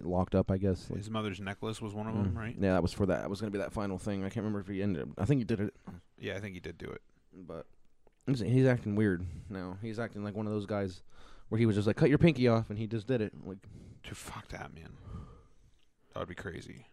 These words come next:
Speaker 1: But yeah, it was funny. Cobblepot got, he's snooping around a little much, and he ended up getting caught and put in a big out bird cage looking thing. And then Nig-, Nigma there. See, the crazy about this is that Nigma still, <laughs> Nigma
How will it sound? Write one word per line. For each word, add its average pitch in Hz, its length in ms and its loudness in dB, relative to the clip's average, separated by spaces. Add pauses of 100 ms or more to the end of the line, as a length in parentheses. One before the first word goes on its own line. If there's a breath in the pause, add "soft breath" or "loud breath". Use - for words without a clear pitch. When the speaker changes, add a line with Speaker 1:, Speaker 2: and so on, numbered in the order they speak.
Speaker 1:
But 113 100 2
yeah, 117 80 6
it 113 40 6
was 110 120 2
funny. 113 180 -2
Cobblepot 107 460 -6
got, 101 280 -6 (1200 soft breath)
he's 104 180 -6
snooping 101 280 -4
around 104 140 -2
a - 20 -4
little 101 160 -4
much, 101 200 -6
and 98 80 -8
he 101 80 -2
ended 95 180 -2
up 95 100 -4
getting 95 180 -4
caught 95 320 -2 (100)
and 90 440 -4 (100)
put 101 120 2
in 92 80 -2
a 92 60 0
big 101 180 0
out 92 160 -2 (100)
bird 101 240 4
cage 104 240 0
looking 107 160 -2
thing. 104 260 -4 (1080 loud breath)
And 95 120 -4
then 95 140 -2
Nig-, 104 180 0
Nigma 120 380 4
there. 98 220 4
See, 117 160 6
the 110 140 6
crazy 131 260 8
about 107 200 8
this 147 180 8
is 110 100 4
that 95 160 6
Nigma 117 280 6
still, 107 220 4
<laughs> - 0 -
Nigma 113 640 10